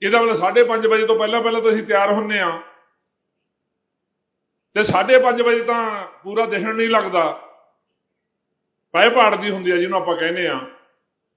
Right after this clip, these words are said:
ਉਸ ਵੇਲੇ ਡਰੋਨ ਨਹੀਂ ਚੱਲਦਾ, ਸਾਢੇ ਪੰਜ ਤੋਂ ਪਹਿਲਾਂ ਡਰੋਨ ਨਹੀਂ ਚੱਲਦਾ, ਤੇ ਆਪਾਂ ਸਾਢੇ ਪੰਜ ਤੋਂ ਪਹਿਲਾਂ ਤਿਆਰ ਹੁੰਨੇ ਆ ਜੇ ਕਹਿਣਾ ਹੋਵੇ। ਜਾਣੀ ਉਹਨਾਂ ਚੋਰੀ ਵਾਲਾ ਕੰਮ ਬੰਦ ਹੋ ਗਿਆ।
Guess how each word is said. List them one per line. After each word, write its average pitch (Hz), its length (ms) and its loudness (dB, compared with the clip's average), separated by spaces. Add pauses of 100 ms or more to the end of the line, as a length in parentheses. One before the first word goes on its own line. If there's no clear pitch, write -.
(160)
ਉਸ 233 200 8
ਵੇਲੇ 247 240 4
ਡਰੋਨ 220 320 6
ਨਹੀਂ 196 140 0
ਚੱਲਦਾ, 170 300 2
ਸਾਢੇ 190 220 0
ਪੰਜ 185 240 -2
ਤੋਂ 202 100 -6
ਪਹਿਲਾਂ 202 240 0
ਡਰੋਨ 175 260 0
ਨਹੀਂ 120 120 -8
ਚੱਲਦਾ, 101 380 -16 (1120)
ਤੇ 220 80 8
ਆਪਾਂ 233 380 4
ਸਾਢੇ 226 260 2
ਪੰਜ 226 220 -4
ਤੋਂ 202 100 -4
ਪਹਿਲਾਂ 196 220 -2
ਤਿਆਰ 170 300 0
ਹੁੰਨੇ 180 220 -2
ਆ 185 60 -4
ਜੇ 185 100 -6
ਕਹਿਣਾ 196 220 -8
ਹੋਵੇ। 180 300 -4 (1900)
ਜਾਣੀ 214 200 0
ਉਹਨਾਂ 262 240 2
ਚੋਰੀ 240 360 6
ਵਾਲਾ 247 180 8
ਕੰਮ 226 220 0
ਬੰਦ 185 200 -2
ਹੋ 143 200 -4
ਗਿਆ। - 120 -14